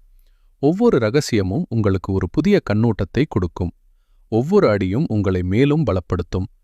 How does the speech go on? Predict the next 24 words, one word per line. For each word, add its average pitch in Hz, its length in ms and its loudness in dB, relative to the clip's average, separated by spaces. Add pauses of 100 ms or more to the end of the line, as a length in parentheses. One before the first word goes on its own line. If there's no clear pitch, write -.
(300)
மேலும் 107 420 0
கடைசி 135 420 0
ரகசியம் 98 600 -2
மிக 113 260 0
மிக 127 220 2
முக்கியமானது. 90 720 -2 (560)
அது 110 420 0
உங்கள் 98 260 0
சிந்தனையை 147 600 0
முழுவதுமாக 107 720 0
மாற்றும். 92 420 -2 (500)
அதனால் 101 540 -2
இந்த 101 220 -2 (100)
காணொளியை 113 560 0
இறுதி 131 300 2
வரை 101 260 0
பாருங்கள். 90 440 -2 (520)
ஏனெனில் 107 500 2
நீங்கள் 101 280 0
கடைசி 151 440 0
புள்ளியை 98 440 0
தவறவிட்டால் 98 720 -2 (360)
நீங்கள் 104 320 2
முழு 127 320 0